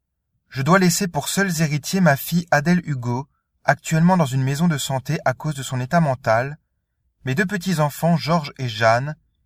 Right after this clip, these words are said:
issus du mariage de mon fils Charles, aujourd'hui décédé. Comme ma fortune se compose presque en totalité, en dehors de mes œuvres littéraires,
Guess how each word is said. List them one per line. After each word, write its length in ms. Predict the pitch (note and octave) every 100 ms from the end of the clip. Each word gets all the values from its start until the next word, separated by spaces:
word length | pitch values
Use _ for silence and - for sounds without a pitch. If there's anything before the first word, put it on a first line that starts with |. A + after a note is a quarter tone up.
| _
issus 260 | D#3+ - F3+
du 120 | E3
mariage 440 | C#3+ C#3 C#3+ D#3
de 60 | B2+
mon 140 | B2+
fils 340 | - C#3+ B2+ A2
Charles, 540 | - B2+ C#3 D3+ D3+ _ _ _ _ -
aujourd'hui 400 | B2 B2+ B2 D3
décédé. 520 | C3+ - G#2+ G2 F2 _ _ _ _ _ _ _ _ _ _ _ _ _ _ _ _ _ _ _ _ _ -
Comme 180 | G3 G#3
ma 140 | E3+
fortune 420 | - D#3+ - G#3
se 120 | F#3+ C#3
compose 420 | D3+ C3+ D3 -
presque 400 | - E3+ F3 C#3
en 60 |
totalité, 760 | B2+ B2+ B2+ C3 B2+ D#3+ C#3+ A#2 _ _ _ -
en 120 | C3+
dehors 280 | C3 C#3+ A#2+
de 80 | B2
mes 200 | A#2+ A#2+
œuvres 220 | A2 A2+
littéraires, 720 | G#2+ - C3+ D#3+ F3 F3